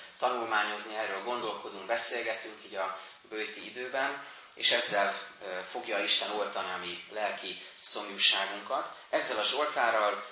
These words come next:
amely mondhatjuk, hogy az Isten iránti bizalom Zsoltára.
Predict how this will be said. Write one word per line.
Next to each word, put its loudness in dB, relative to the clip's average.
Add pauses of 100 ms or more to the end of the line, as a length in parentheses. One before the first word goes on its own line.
(200)
amely 0
mondhatjuk, -8
hogy -6
az -6
Isten 0
iránti -4
bizalom -8
Zsoltára. -8